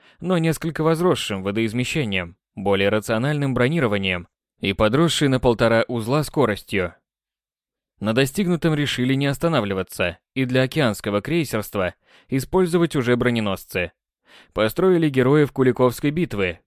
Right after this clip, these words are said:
Пересвет и Ослябю. За ними, как обычно, улучшенную версию, названную не без претензий Победой. Водоизмещение у этой тройки чуточку подросло. Бронирование, по сравнению с нормальным броненосцем,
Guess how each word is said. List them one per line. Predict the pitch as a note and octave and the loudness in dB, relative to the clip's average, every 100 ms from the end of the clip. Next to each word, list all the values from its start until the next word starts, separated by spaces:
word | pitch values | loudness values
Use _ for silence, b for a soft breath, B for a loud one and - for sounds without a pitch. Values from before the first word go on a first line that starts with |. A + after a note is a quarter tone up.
| - | -4
Пересвет | A#2+ A#2 - D#3 D3 - - - | 0 0 -2 0 0 -2 -20 -8
и | C#3+ | -2
Ослябю. | D#3+ - C3+ G2 F2+ E2 _ _ _ _ _ _ _ _ - | -2 0 0 0 -2 -8 _ _ _ _ _ _ _ _ -8
За | F#2+ G2+ G2+ | -4 -2 2
ними, | D3 C#3+ F#2+ | 2 2 0
как | - A2 | 0 0
обычно, | B2 C#3 F#3 - D#3 | 2 2 0 -2 -4
улучшенную | C#3 C3 C#3+ - C3 B2 | -2 -2 -2 0 0 0
версию, | A2 B2 C3 E3+ D#3 | 2 0 0 -2 0
названную | A#2 A2 A#2 B2 B2 A#2+ | 0 0 0 2 2 2
не | B2 | 0
без | A#2+ A#2 | -2 -2
претензий | A#2+ A2+ F3 E3 D3+ D#3 | -4 -2 -2 0 0 -2
Победой. | E3 E3 B2+ G#2 F#2+ E2 _ _ _ - | 0 0 0 2 0 -2 _ _ _ -10
Водоизмещение | G2 G#2 A#2 A2+ A#2 - D3+ C#3+ C3+ | -6 0 0 2 0 0 -2 0 -2
у | B2+ | 0
этой | B2 A#2+ B2 | 0 0 -2
тройки | D3 E3 B2 - F#2+ | -2 0 0 -2 -6
чуточку | - C#3 D3+ - D3+ | -4 -6 -6 -2 -2
подросло. | C#3 D3 D#3+ - A2 F2 _ _ b b - | 0 0 -2 -2 -6 -8 _ _ b b -4
Бронирование, | G#2+ A#2+ F3+ F3+ E3+ E3 D#3 | 0 2 2 0 0 0 -2
по | - B2 | -2 -4
сравнению | A#2 G#2+ A2+ G#2+ G#2+ | -2 0 0 -2 -2
с | - | -2
нормальным | B2+ C#3+ G#2+ F#2+ F#2+ | -2 0 -2 -2 -4
броненосцем, | G2+ A2 D3 D#3+ - - F#2 | -2 -2 -2 -4 -6 -6 -6